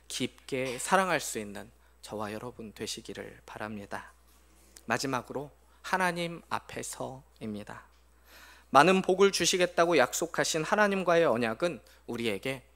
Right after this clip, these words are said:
결단을 촉구합니다. 엘샤다이가 아브라함에게 나타나셔서 요구하신 것이 무엇일까요?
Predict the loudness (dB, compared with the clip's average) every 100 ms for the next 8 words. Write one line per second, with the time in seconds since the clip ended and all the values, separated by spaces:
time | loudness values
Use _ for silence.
0 | _ -8 -4 -4 -4 -6 -4 -8 -10 -14
1 | -12 -6 -2 -2 -4 -10 -16 -20 _ _
2 | -20 4 8 8 6 4 6 8 8 6
3 | 6 0 -20 2 6 10 10 10 8 4
4 | 4 4 2 0 2 2 0 0 -2 -2
5 | -14 -20 -2 0 2 4 4 2 -2 -2
6 | -2 -2 -6 -8 -4 0 0 -2 -6 -6
7 | -6 -8